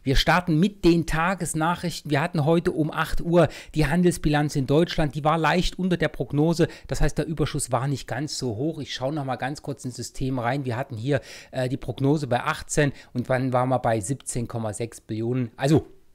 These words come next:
etwas drunter, wird den Herrn Trump freuen, <laughs> wenn er solche Zahlen entsprechend hört. Gut, was gibt's heute noch? Heute ist der Tag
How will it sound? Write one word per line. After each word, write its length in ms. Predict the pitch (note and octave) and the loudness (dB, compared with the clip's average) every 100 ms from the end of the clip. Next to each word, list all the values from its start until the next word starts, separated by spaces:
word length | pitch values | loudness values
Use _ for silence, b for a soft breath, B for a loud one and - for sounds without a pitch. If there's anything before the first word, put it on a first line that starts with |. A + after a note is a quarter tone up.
| _ - - - - - - | _ -10 -10 -20 -20 -20 -10
etwas 220 | - G#2+ | -6 -6
drunter, 420 | - A#2 B2 A#2 - - | -2 0 2 0 -2 -10
wird 160 | - A#2 | -6 -2
den 80 | G#2+ | -2
Herrn 100 | A2 | -4
Trump 240 | - A#2+ | -4 -4
freuen, 220 | - A#2 G#2+ - - | -2 2 4 6 6
<laughs> 160 | B3+ | 6
wenn 220 | G3+ D#3 | 8 8
er 80 | E3 | 8
solche 280 | D3 C3+ B2+ | 6 4 2
Zahlen 340 | - B2+ B2+ - B B | 2 4 4 0 B B
entsprechend 600 | C3 B2+ - C3 C3+ A#2 | -2 -2 2 2 2 2
hört. 180 | B2 - B | 2 2 B
Gut, 260 | G3 A#3 - B - | 4 6 6 B 2
was 220 | F3+ - | 2 4
gibt's 240 | G#3 - | 2 4
heute 240 | F3+ G3 F3 | 6 8 8
noch? 300 | G3 F#3 D#3 | 6 6 6
Heute 240 | F3 G3 | 8 8
ist 160 | D3 E3 | 4 2
der 100 | D3 | 2
Tag 380 | D3+ D#3 - | 2 2 2